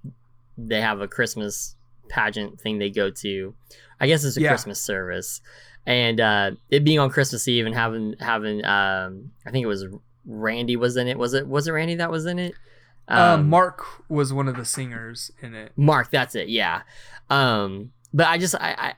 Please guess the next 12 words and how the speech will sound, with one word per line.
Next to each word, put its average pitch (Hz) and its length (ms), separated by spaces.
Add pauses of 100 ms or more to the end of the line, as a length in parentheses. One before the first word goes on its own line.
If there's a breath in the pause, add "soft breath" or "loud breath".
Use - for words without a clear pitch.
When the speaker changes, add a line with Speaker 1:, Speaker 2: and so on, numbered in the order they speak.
Speaker 1:
that 143 240
whole 143 600 (140)
concept 120 640
is 107 60
just 107 180
like, 98 240
"All 117 60
right, 120 300
we're 98 140
gonna 110 180
watch 117 320
the, 110 440